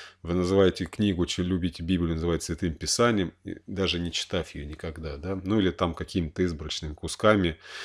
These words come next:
или той проповеднической лапшой, которая вам на уши была повешена. На канале «Христолюб. Библия и иные писания» вы сможете найти чтение с моими комментариями целиком всей Библии. Ну а мы с вами приступаем,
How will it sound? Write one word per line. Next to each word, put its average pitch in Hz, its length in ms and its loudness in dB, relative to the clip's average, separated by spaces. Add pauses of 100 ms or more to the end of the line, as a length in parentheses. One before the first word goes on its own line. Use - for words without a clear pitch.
(280)
или 90 140 2
той 107 240 8
проповеднической 98 720 6
лапшой, 90 380 4
которая 85 400 0
вам 87 300 2
на 85 160 -2
уши 80 240 -6
была 80 260 -4
повешена. 82 640 -2 (760)
На 110 80 -2
канале 104 420 4
«Христолюб. 101 680 2
Библия 85 540 4
и 90 220 -2
иные 85 220 -2
писания» 120 460 0
вы 80 80 -4
сможете 87 420 -6
найти 90 500 0 (360)
чтение 92 580 4
с - 120 -6
моими 80 240 0
комментариями 101 720 2
целиком 98 680 -4
всей 80 440 -4 (160)
Библии. 78 540 -6 (960)
Ну 147 100 6
а - 40 10
мы 170 80 10
с - 100 2
вами 139 200 10
приступаем, 117 920 8